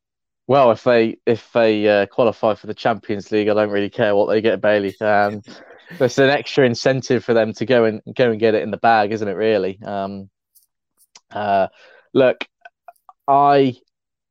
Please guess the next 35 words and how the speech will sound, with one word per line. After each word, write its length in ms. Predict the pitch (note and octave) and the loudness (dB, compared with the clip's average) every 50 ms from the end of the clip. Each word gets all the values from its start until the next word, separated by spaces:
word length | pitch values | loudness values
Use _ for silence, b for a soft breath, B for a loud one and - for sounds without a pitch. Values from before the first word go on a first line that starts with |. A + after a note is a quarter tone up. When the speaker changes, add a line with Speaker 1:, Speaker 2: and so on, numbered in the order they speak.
| _ _ _ _ _ | _ _ _ _ _
Speaker 1:
I 160 | - C3 C3+ | -2 0 2
would 220 | C3 B2+ B2+ B2 B2 | 2 2 2 0 -2
have 100 | A#2 G2+ | -2 -4
never 340 | A#2+ B2+ B2 A2 A#2 A2+ A2 | -4 -4 -4 -2 -2 -2 -2
imagined 460 | G#2 G#2+ G#2+ G#2+ G2+ - G#2+ G#2 G2+ | 0 0 -2 -2 -2 -4 -8 -4 -4
us 380 | G2 F#2+ - - - - - - - | -4 -4 -4 -14 -20 -20 -20 -20 -20
sort 280 | - - - A2+ E2+ F#2 | -12 -8 -6 -6 -6 -8
of 40 | |
pushing 300 | - - B2+ - - G#2+ | -6 -8 -8 -6 -6 -12
for 160 | G2 - - G#2 | -12 -8 -8 -8
a 40 | |
top 300 | F#2+ - - - A#2+ - | -8 -8 -6 -8 -8 -8
four 240 | - _ A2+ G#2+ F#2+ | -6 _ -6 -6 -6
spot 340 | - - - - G#2 G2 F2+ | -8 -12 -2 0 0 0 0
this 160 | - G2 F#2 | -2 -6 -8
season, 400 | - - A2+ G#2 G2+ G2 - G2+ | -6 -6 -4 -4 -4 -6 -8 -12
if 140 | G2 - - | -14 -10 -10
I'm 80 | G2 F#2+ | -12 -6
being 240 | - G#2 G2+ F#2+ | -4 -4 -2 -2
honest, 340 | G2 G2 G2 F#2+ F#2 - - | -4 -6 -6 -6 -8 -10 -10
you 60 | - | -6
know, 100 | G#2 G2+ | -6 -6
especially 400 | F#2+ - - - A2 G2+ - A#2 | -6 -4 -2 -2 -2 -2 0 0
after 300 | G#2 G2 F#2+ - - G#2+ | 0 0 0 -2 -6 -4
that 220 | G2 G2 F#2+ F2 - _ _ _ | -2 0 0 0 -2 _ _ _
horrid 400 | - - - A#2+ G#2 G2 F2+ - | -6 -2 -2 0 0 -2 -4 -8
start 440 | - - - G#2+ G2+ G2 F#2+ - | -12 -4 0 2 4 4 2 2
at 60 | F#2 F2+ | -2 -6
the, 200 | F#2 F#2 - - | -6 -6 -4 -4
at 60 | G2+ | -6
the 80 | G2 | -6
beginning 340 | G2 - A2 A2 G#2+ G#2+ G2+ | -8 -6 -4 -4 -4 -2 -4
of 60 | G2 | -6
the 80 | F#2+ F#2 | -6 -8
season. 440 | - - G#2+ G2+ G2+ F#2 F#2 G2 | -6 -4 -4 -4 -4 -6 -8 -12